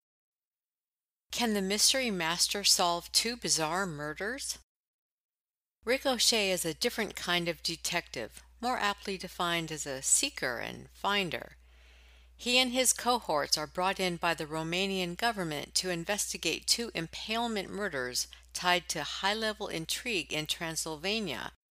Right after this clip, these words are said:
Is it a reprise of the fictional Dracula,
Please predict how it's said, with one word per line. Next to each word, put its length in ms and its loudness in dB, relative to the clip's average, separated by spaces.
Is 200 4
it 120 0
a 80 2
reprise 640 -2
of 100 -6
the 80 -4
fictional 580 0
Dracula, 800 -4